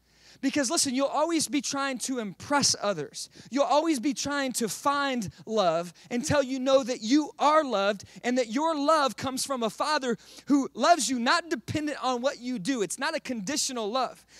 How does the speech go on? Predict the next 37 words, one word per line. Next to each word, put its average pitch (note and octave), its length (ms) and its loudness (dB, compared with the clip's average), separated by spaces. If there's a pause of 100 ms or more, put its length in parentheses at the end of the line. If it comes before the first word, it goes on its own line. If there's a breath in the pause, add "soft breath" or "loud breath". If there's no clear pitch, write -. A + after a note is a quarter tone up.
You C4+ 220 2
do D4+ 180 0
these C#4+ 220 0
three D4 240 -4
things, C#4 400 -4
you C#4 80 -4
say C#4+ 180 -2
these C4+ 200 -2
five C4+ 260 -4
prayers, B3+ 280 -4
you C4 100 -4
show C#4 140 2
up C4+ 120 0
in A#3+ 60 -6
church C4+ 260 -2
enough, B3 180 -2 (220 loud breath)
then C4+ 180 4
I'll C#4+ 180 2
love C#4 200 0
you. A#3+ 100 -2
No, D4 140 4
no, C4+ 100 2
it's, - 140 -2 (200 loud breath)
it's B3 160 -4
based C4+ 440 2
purely D#4 360 -6
on B3 300 -4 (360 loud breath)
who E4+ 200 6
you D#4 320 0
are, C#4+ 300 -2
that A3+ 100 -4
he C#4 160 -2
loves C4 480 -4
you A#3 120 -6
and A#3 80 -4
he C#4 100 -4
says, C#4 340 -8